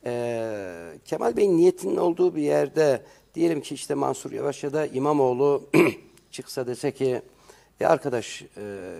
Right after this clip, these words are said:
güzel sen genel başkanımızsın, seni de çok seviyoruz, e, önünde ceketimizi ilikliyoruz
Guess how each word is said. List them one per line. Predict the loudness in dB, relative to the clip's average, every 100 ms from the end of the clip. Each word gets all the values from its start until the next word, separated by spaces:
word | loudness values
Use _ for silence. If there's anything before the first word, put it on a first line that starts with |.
| -12
güzel | -8 -2 -2
sen | 0 -2 -2
genel | -2 -2 -2
başkanımızsın, | -4 -4 -6 -6 -8 -8 -10
seni | -6 -4 -4
de | -6
çok | -10 -10
seviyoruz, | -6 -4 -4 -4 -8 -18 -20 _ _ _
e, | -14 -12 -14 -12
önünde | -10 -8 -8
ceketimizi | -8 -8 -6 -6 -6 -6
ilikliyoruz | -6 -6 0 0 0 -6